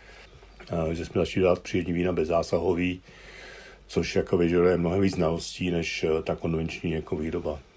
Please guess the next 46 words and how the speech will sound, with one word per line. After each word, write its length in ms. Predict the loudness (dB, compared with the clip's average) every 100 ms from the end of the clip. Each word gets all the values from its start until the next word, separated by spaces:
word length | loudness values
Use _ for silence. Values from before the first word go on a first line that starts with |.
| -14
kde 100 | -12
vlastně 320 | -12 -10 -10
stačí 380 | -6 -6 -6 -6
dodržovat, 500 | -4 -4 0 2 2 0
eh, 480 | -2 0 -2 -6 -4
nějaký 540 | -4 -4 -2 -2 -4 -10 -20 -20 -20 -20 -20 -6
předpis, 600 | -4 0 0 0 0 0
eh, 180 | 0 0
podle 300 | 0 0 0
výrobce 520 | 2 0 0 2 2
jako 200 | 2 -4
nějakých 280 | -4 -4 -6
přípravků 680 | -6 -4 -4 -6 -6 -2 0
a 40 |
to 100 | -2
víno 180 | -4 -6
se 140 | -4
vždycky 360 | -4 -6 -8 -6
dá 180 | -4 -4
udělat. 380 | -4 -4 -4 -8 -20 -20 -20 -20 -20 -20 -18 -18 -20 -16 0
A 260 | 2 4
spousta 380 | 2 0 2 4
věcí 260 | 4 2 -2
se 120 | 4
dá 140 | 4
zachránit, 580 | 4 4 6 8 8 4
jako 200 | 0 -6
to 140 | -10 -8
se 160 | -4
nepovede 280 | 0 2 2
na 80 | 2
vinici, 360 | 0 -4 -6
jak 60 | -6
se 120 | -2
vych-, 220 | -2 -2 -6
zachrání 360 | -2 -2 0
ve 80 | -4
sklepě, 540 | -4 -4 0 2 4
ale 200 | 4 4
my 100 | 2
jsme 200 | -4 -6
tím, 200 | -4 -4
tím 140 | -2 -6
směrem 300 | -4 -4 -4
nechtěli 380 | -4 -2 -2 -2
jít, 280 | -4 -6